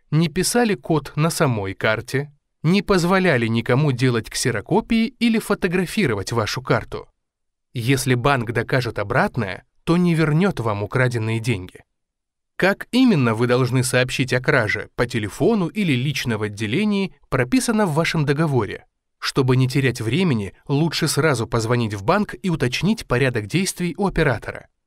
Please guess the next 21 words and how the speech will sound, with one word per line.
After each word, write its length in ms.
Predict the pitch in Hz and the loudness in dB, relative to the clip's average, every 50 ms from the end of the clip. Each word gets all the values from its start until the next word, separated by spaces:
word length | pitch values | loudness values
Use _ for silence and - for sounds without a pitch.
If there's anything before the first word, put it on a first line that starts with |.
| _ _ _ _ _ _ - | _ _ _ _ _ _ -2
Но 180 | 123 143 156 | 0 2 2
в 60 | 151 | 2
любом 300 | 165 196 196 269 285 262 | 2 2 2 2 2 2
случае 440 | 226 - - 262 240 - - 214 185 | 2 2 2 2 2 2 0 0 0
вам 180 | 165 202 196 180 | 2 0 0 0
придется 520 | - 208 202 190 160 190 180 - - 147 | -2 -2 -2 -2 -2 -2 -4 -2 -4 -6
сходить 520 | 139 - - - 190 165 151 175 131 - - | -6 -4 -4 -2 -2 -2 -2 -2 -2 -2 -2
в 80 | 110 | -2
отделение 600 | 117 113 117 113 135 151 160 147 113 107 104 101 | -2 -2 -2 -2 0 0 0 0 0 -2 -2 -4
банка, 520 | 101 107 170 220 240 214 - - 95 - - - - - - | -2 0 2 2 2 2 0 -2 -6 -8 -10 -16 -20 -12 -8
чтобы 340 | - - - 147 131 135 | -6 -4 -2 0 0 0
написать 400 | 135 135 131 170 - - 233 190 | 0 0 -2 -2 -2 0 0 0
заявление 580 | 139 131 139 131 127 135 202 233 220 214 208 - - | 0 0 2 2 2 2 2 0 2 2 0 0 0
о 100 | 196 196 | 0 2
несогласии 760 | 196 202 180 - 196 185 170 185 185 165 120 104 - - 107 | 2 2 2 0 0 0 2 2 2 2 0 0 -2 -4 -6
с 120 | - - | -4 -4
операцией 720 | 113 - - 131 185 240 240 - - - 147 139 135 127 - - - | -4 -2 0 2 2 2 0 0 0 0 0 0 0 -4 -8 -10 -8
с 140 | - - - | -6 -4 -2
требованием 600 | - 135 185 220 185 202 190 196 196 196 190 180 | -2 0 0 0 0 2 2 2 2 2 2 0
вернуть 400 | 139 151 170 151 135 123 120 120 | 0 0 0 0 0 0 0 0
деньги. 480 | 127 170 190 151 120 101 - - - | 0 0 0 0 0 -2 -4 -8 -14